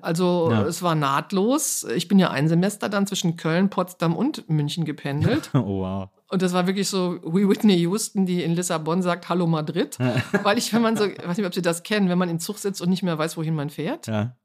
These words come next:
Speaker 1: Wenn man so viel, so man sagt, „Moment, von wo nach wo fahre ich jetzt? Fahre ich jetzt nach Köln oder fahre ich nach München?“
Speaker 2: Ja.
Speaker 1: So, aber ich war halt super jung und das hat dann, das ging dann.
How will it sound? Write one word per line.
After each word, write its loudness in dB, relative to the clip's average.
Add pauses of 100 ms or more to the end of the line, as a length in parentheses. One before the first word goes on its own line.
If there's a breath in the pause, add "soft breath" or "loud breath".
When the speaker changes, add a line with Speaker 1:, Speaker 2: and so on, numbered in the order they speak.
Speaker 1:
Wenn 0
man 4
so 2
viel, 0
so -2
man 2
sagt, -2
„Moment, 0 (460 loud breath)
von 2
wo 2
nach 2
wo 0
fahre 0
ich -6
jetzt? -8 (280 loud breath)
Fahre 0
ich 0
jetzt -2
nach 0
Köln 0
oder 0
fahre -4
ich -8
nach -4
München?“ 0
Speaker 2:
Ja. -2 (500 loud breath)
Speaker 1:
So, 4
aber 0
ich -10
war -10
halt -8
super -6
jung 0
und -2
das -6
hat -8
dann, -8
das -12
ging 4
dann. -2